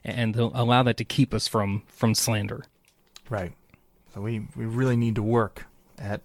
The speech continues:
Speaker 2: being honest, being truthful with ourselves, with each other, with the facts. And you c-, there's so much information, it's hard to process, but we need to be wise in what we speak to truth.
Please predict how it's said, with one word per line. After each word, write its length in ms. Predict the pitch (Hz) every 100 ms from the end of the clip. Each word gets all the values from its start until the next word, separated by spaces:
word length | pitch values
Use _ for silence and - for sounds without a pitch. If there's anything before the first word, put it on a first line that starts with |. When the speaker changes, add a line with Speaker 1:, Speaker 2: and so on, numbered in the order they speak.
| - 113
Speaker 2:
being 260 | 123 120
honest, 440 | 110 131 110 - -
being 200 | 120 113
truthful 380 | - 127 - 117
with 160 | 110
ourselves, 500 | 104 104 131 131 127
with 160 | 110 -
each 140 | 92
other, 300 | 131 127 123 - - - -
with 220 | 143 147
the 60 | -
facts. 600 | - 139 143 - - - - - - -
And 380 | 135 127 120 117 - - - - - - _
you 320 | - 123 127 135
c-, 100 | 123 - - -
there's 220 | 110 -
so 280 | - 135 131
much 240 | 127 -
information, 580 | 131 127 131 143 139 107
it's 140 | 107
hard 220 | - 127 127
to 60 |
process, 580 | - 147 151 - 98 - -
but 240 | 107 -
we 220 | 123 127
need 280 | 127 131 127
to 280 | - 123 120
be 220 | 110 127 123
wise 500 | 110 117 117 110 107
in 200 | 110 110
what 160 | 123
we 140 | 117 110
speak 320 | - 117 -
to 80 | 98
truth. 460 | - 104 90 -